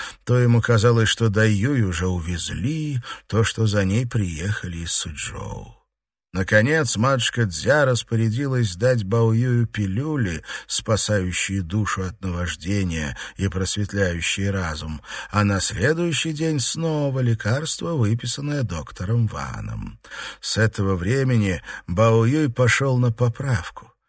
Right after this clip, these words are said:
К нему полностью вернулось сознание, но он продолжал притворяться больным, опасаясь, как бы Цзи Цзюань от него не ушла. Что же до Цзи Цзюань,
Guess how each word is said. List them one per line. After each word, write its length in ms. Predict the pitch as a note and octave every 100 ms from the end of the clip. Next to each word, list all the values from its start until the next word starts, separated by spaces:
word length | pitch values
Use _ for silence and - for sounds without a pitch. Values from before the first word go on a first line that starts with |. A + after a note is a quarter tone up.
| _ -
К 100 | F2
нему 240 | G2+ G#2+
полностью 680 | - B2 B2+ A#2+ A2 - G2+
вернулось 560 | G2 F#2 A2+ A2 G2+
сознание, 920 | - F#2 E2 - B2 D3 C3 A2 F2+ - - -
но 200 | E2+ F#2+
он 160 | D#3 G3
продолжал 680 | G3+ F#3 E3+ D#3 C3 D#3 F3
притворяться 760 | D#3 C#3 B2+ B2 C3+ - C#3
больным, 720 | A#2+ A2+ A2+ A2 C3+ D#3 D3+ A#2 - -
опасаясь, 760 | C#3 B2+ C#3+ B2 - C3 C#3+ A#2+
как 260 | A#2+ B2
бы 200 | A2+ B2+
Цзи 260 | G#2 A2 B2+
Цзюань 500 | G#2 G#2+ G#2 A#2+ B2+
от 200 | C3+ -
него 340 | C3 B2+ E2
не 240 | F2 F#2+ G#2
ушла. 840 | G#2+ G#2+ - - - - - - - _ - - - - -
Что 320 | - - F2+
же 160 | E2+ D#2+
до 160 | E2+
Цзи 240 | D2 D#2+ D2+
Цзюань, 640 | C#2+ D2+ F2 A#2 A#2+ G2